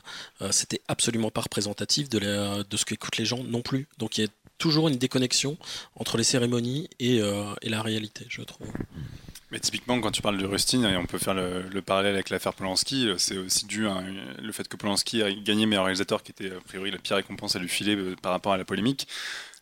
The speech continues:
Speaker 2: C'est aussi dû à, au fonctionnement de la cérémonie et du fait qu'il y a une règle comme quoi tu peux pas avoir meilleur film et meilleur réalisateur. Et, euh,
Speaker 1: Cette règle-là, elle est venue après le, le succès d'Un prophète de Jacques Audiard.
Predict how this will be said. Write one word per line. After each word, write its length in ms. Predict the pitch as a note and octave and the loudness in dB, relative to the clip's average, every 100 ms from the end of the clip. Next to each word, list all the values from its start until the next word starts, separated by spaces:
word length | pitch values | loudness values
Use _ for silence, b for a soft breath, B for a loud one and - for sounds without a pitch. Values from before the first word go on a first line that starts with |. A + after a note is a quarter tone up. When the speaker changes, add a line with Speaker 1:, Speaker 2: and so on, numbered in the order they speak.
| - | -2
Speaker 2:
C'est 180 | - | 2
aussi 180 | G2+ - | 4 4
dû 180 | G#2+ B2 | 4 4
à, 320 | A2 F#2+ F#2 | 6 6 4
au 60 | F#2 | 0
fonctionnement 720 | - G#2+ - G#2 A2 A2+ G2+ | -2 0 2 2 4 4 2
de 140 | F2+ F#2 | 0 0
la 160 | F#2 | 0
cérémonie 460 | - G2 F#2+ G#2+ A#2+ | 0 -2 -4 -2 0
et 40 | |
du 120 | F#2 | -2
fait 240 | - G#2+ - | 0 0 0
qu'il 240 | A2 A2+ | 0 2
y 80 | G2 | 2
a 60 | F2 | 0
une 140 | - - | -6 -4
règle 220 | G#2+ A2 | -4 -2
comme 160 | G2+ | -10
quoi 180 | F#2+ A2+ | -2 -2
tu 80 | - | -2
peux 80 | - | -4
pas 140 | G#2 | 0
avoir 340 | G#2 G#2+ G#2+ F#2+ | 2 4 2 2
meilleur 300 | G2+ G#2+ - | 2 2 0
film 200 | A#2 G#2+ | -2 0
et 40 | |
meilleur 240 | G2+ G2 F#2 | 0 2 2
réalisateur. 520 | F#2+ F2+ F2+ B2+ A#2+ B B B B B _ - | 0 0 0 2 0 B B B B B _ -2
Et, 180 | G#2+ G#2+ | 4 6
euh, 920 | F#2+ F2+ F2+ F2+ F2+ F2+ F2+ F#2 F#2 - | 6 4 4 4 2 0 -4 -6 -10 -4
Speaker 1:
Cette 220 | - C3 - | 0 2 2
règle-là, 400 | D3 C3+ C#3 E3+ | 2 4 4 4
elle 80 | |
est 60 | C3 C#3 | 2 2
venue 140 | C#3+ | 0
après 240 | B2+ - | 2 0
le, 200 | B2+ A2+ G#2+ | 0 0 0
le 120 | A2 | 0
succès 360 | - A#2 - | 0 0 2
d'Un 100 | C3 | 2
prophète 320 | A#2 A2+ - B2 | -2 -2 -4 -2
de 80 | |
Jacques 220 | A2+ A2+ A2 | -4 -4 -4
Audiard. 240 | A2 G#2+ | -6 -8